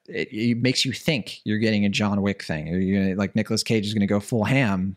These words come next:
pun intended and not intended at the same time." But then it's like, "No, no, no, you're getting a meditative, you know, <laughs> deconstruction of why we think that aggression and, and hostility toward others gets us what we want." And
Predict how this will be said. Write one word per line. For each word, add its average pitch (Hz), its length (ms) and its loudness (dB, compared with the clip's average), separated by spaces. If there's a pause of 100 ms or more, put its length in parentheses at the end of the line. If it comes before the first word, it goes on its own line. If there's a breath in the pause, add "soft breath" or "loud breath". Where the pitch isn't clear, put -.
pun 120 180 0
intended 98 680 2
and 95 480 0
not 104 200 0
intended 98 280 0
at - 40 -10
the - 80 -6
same 98 220 0
time." 135 400 2 (500 loud breath)
But 135 120 -2
then 147 160 4
it's 139 100 -2
like, 151 280 2
"No, 233 200 6
no, 220 80 8
no, 208 100 8
you're 196 220 6
getting 202 400 4
a 185 40 4
meditative, 156 1040 2
you 135 200 4
know, 139 420 4 (180 loud breath)
<laughs> - 180 -8
deconstruction 127 960 2
of 104 460 0
why 101 680 0
we 120 80 0
think 98 340 -2
that 95 140 0
aggression 98 680 0
and, 90 300 -4
and 95 120 -2
hostility 98 580 -2
toward 101 260 -2
others 98 380 0
gets - 180 -4
us - 140 -6
what 101 100 -2
we 101 100 -2
want." 104 440 2
And 98 320 0